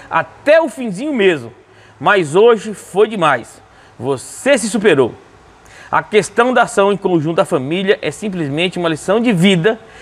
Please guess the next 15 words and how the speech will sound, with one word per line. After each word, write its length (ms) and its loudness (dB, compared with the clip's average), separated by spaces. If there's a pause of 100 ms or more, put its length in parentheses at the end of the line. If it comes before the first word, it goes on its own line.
(180)
e 80 2
a 80 4
metáfora 540 0
da 160 2
águia, 640 2
da 160 2
águia 580 2 (260)
amarra 400 0 (220)
toda 220 2
a 20 4
mara-, 400 4
moralidade 540 2
de 80 -2
uma 80 -2
nação. 440 -4